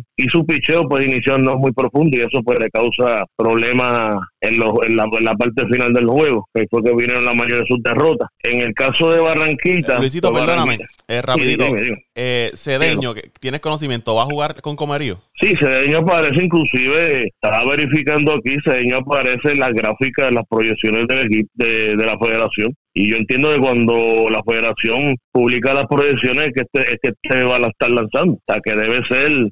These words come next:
Speaker 1: de gran ayuda para Comerío. No sé en qué rol lo va a utilizar Carlos Ferrer, porque obviamente uno no es dirigente. Pero, pero me parece a mí que se podía el caso, como pasó cuando aquí debutó Fernando Cabrera con Calle, que toda su mayoría en Grandes Ligas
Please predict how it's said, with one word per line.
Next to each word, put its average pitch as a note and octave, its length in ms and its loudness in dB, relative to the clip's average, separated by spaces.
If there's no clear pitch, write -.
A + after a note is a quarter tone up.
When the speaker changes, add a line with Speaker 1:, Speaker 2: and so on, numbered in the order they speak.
Speaker 1:
de A#2 120 0
gran A#2 200 0
ayuda C3+ 320 2
para C#3 220 0
Comerío. C#3 520 2
No C3 260 2
sé D3+ 220 0
en C3 80 -2
qué C#3 100 0
rol B2+ 160 4
lo C3+ 80 4
va C3 60 2
a - 20 2
utilizar A#2+ 420 0
Carlos A#2 360 0
Ferrer, G#2 300 0
porque G2+ 400 -2
obviamente A2 560 2
uno A#2+ 120 2
no A#2 80 0
es A2 60 0
dirigente. A#2 540 0
Pero, C#3+ 400 2
pero C#3+ 240 2
me C#3+ 140 2
parece D#3 420 2
a F3+ 80 2
mí F3 420 0
que A#2 160 -2
se C3 120 0
podía B2 400 0
el D3+ 120 0
caso, C3 640 0
como A2+ 240 0
pasó A#2 320 -2
cuando C3 520 2
aquí B2+ 380 0
debutó B2+ 540 2
Fernando C3 360 0
Cabrera B2+ 500 0
con C3 160 2
Calle, C3 300 0
que C3+ 120 0
toda A2+ 260 0
su C3 100 0
mayoría A#2+ 380 2
en B2 60 0
Grandes A#2+ 280 2
Ligas A#2+ 260 2